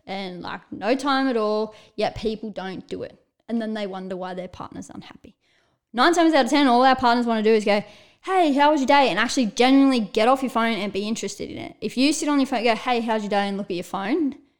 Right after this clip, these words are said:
then you're kidding yourself if they think they're gonna stay happy. You literally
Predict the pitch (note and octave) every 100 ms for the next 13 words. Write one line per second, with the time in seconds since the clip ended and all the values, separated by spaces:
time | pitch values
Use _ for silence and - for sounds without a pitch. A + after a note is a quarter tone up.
0 | _ - G#3 G3+ G3+ G3 E3+ - A2 G#3+
1 | G#3 - G3 G3 F#3+ F#3+ F#3 - F3 F#3
2 | G3 F3+ F#3 F3+ F3 C3 F3+ F3+ F3 -
3 | - - - - A#3+ B3+ D#4 - E4 D#4
4 | D4